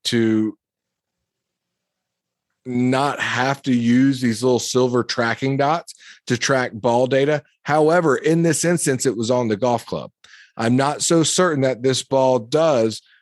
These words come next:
remove the need to have the stickers on the face if you're trying to track the most accurate club face and club head data.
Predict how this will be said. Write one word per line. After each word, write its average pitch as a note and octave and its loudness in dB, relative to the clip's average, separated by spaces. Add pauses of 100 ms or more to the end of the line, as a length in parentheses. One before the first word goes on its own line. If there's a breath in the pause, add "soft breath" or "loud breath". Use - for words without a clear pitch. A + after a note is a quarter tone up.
(140 soft breath)
remove C3 2
the A#2+ 0
need B2 0 (160)
to A2 -2
have C#3+ -2
the A#2 -8
stickers B2 -2
on A#2 0
the G#2+ -4 (100)
face D#3 2 (300 loud breath)
if F3 0
you're D#3 2
trying C#3+ 0
to C3+ 0 (160)
track B2+ 0
the B2 0
most A2+ 0 (100)
accurate B2 -2
club A#2+ -2
face G#2+ 0
and G2 -6
club G#2 -2
head F#2 -2
data. F#2 -4